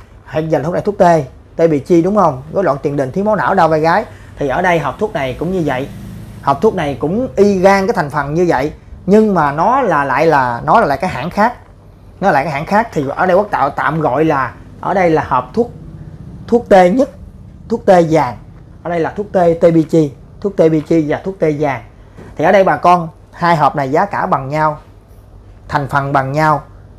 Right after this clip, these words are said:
nhưng mà hai loại thuốc nó đều có những cái, à, những cái, à, hay của nó khác nhau. Thì bà con cứ việc dùng,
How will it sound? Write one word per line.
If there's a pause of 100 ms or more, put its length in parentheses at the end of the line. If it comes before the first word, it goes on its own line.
nhưng
mà
hai
loại
thuốc
nó
đều
có
những
cái,
à, (400)
những
cái,
à,
hay
của
nó
khác
nhau. (340)
Thì
bà
con
cứ
việc
dùng,